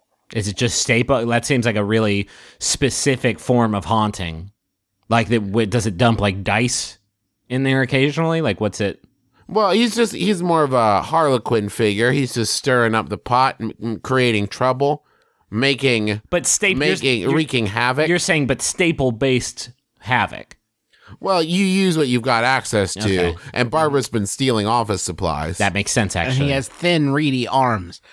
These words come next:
Speaker 3: so he can't lift a lot of things that one would normally cause
Speaker 2: Yeah, what's he gonna
Speaker 3: trouble
Speaker 2: do?
Speaker 3: with.
Speaker 2: Put a printer in there? Come on.
Speaker 3: Absolutely not.
Speaker 1: Barbara stole a fucking printer?
Speaker 2: Well, Barbara's got sticky fingers
Speaker 1: Crime,
Speaker 2: from all
Speaker 1: yeah,
Speaker 2: the
Speaker 1: but
Speaker 2: cooking.
Speaker 1: fucking crime of the century.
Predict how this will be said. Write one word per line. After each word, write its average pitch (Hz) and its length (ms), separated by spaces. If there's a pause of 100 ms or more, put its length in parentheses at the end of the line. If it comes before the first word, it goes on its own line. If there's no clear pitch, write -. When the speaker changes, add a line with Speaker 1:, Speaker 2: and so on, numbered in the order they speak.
(160)
Speaker 3:
so 139 200
he 127 120
can't 151 300
lift 120 380
a 117 40
lot 110 220
of 104 100
things 113 280
that 107 80
one 104 160
would 101 100
normally 107 400
cause 170 160
Speaker 2:
Yeah, 170 80
what's 151 160
he 170 80
gonna 156 120
Speaker 3:
trouble 139 40
Speaker 2:
do? 143 80
Speaker 3:
with. - 80
Speaker 2:
Put 135 100
a - 40
printer 160 480
in 185 100
there? 190 400
Come 147 140
on. 127 80
Speaker 3:
Absolutely 123 400
not. 113 300 (580)
Speaker 1:
Barbara 165 260
stole 151 260
a 123 40
fucking 131 420
printer? 123 460 (400)
Speaker 2:
Well, 117 240
Barbara's 104 580
got 85 180
sticky 92 280
fingers 92 480
Speaker 1:
Crime, 180 220
Speaker 2:
from 123 100
all 160 80
Speaker 1:
yeah, 196 120
Speaker 2:
the 143 100
Speaker 1:
but 110 80
Speaker 2:
cooking. 71 140
Speaker 1:
fucking 131 280
crime 165 320
of 107 60
the 90 60
century. 98 640